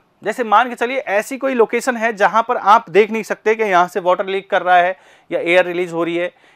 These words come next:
इस तरह से आपको अगर पता नहीं लग पा रहा है तो हम क्या करते हैं, यहाँ स्मोक टेस्ट करते हैं। स्मोक यहाँ पर एक स्मोक को ज़ीरो पॉइंट थ्री किलो पास्कल के साथ में फ्लो करते हैं,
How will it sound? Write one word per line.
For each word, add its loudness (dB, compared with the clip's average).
इस -8
तरह 2
से -2
आपको 4
अगर 2
पता 0
नहीं -2
लग 2
पा 4
रहा 6
है 4
तो -8
हम -8
क्या 2
करते -4
हैं, -6
यहाँ -2
स्मोक 0
टेस्ट 0
करते -4
हैं। -10
स्मोक -2
यहाँ -2
पर -4
एक -2
स्मोक 0
को -2
ज़ीरो -2
पॉइंट 0
थ्री -6
किलो 6
पास्कल 2
के -6
साथ 4
में -8
फ्लो -2
करते -2
हैं, -16